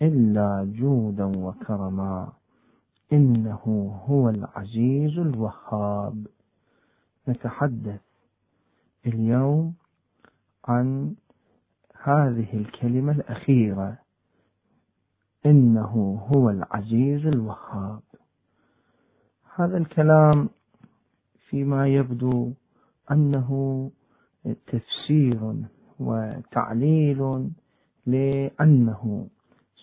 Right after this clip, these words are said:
سبحانه وتعالى لا تنقص خزائنه، وأنه لا تزيده كثرة العطاء إلا جودا وكرما. جاءت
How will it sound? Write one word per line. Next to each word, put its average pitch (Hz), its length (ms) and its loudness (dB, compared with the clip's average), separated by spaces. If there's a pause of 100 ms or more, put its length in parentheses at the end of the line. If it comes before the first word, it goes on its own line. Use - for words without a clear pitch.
سبحانه 117 760 -4
وتعالى 110 1160 -4
لا 143 500 2
تنقص 104 500 -6
خزائنه، 104 1120 -10 (760)
وأنه 120 920 2
لا 139 340 0
تزيده 110 920 -6
كثرة 123 540 -8
العطاء 135 800 -4 (560)
إلا 110 540 -2
جودا 117 480 -2
وكرما. 107 800 -10 (1040)
جاءت 147 540 0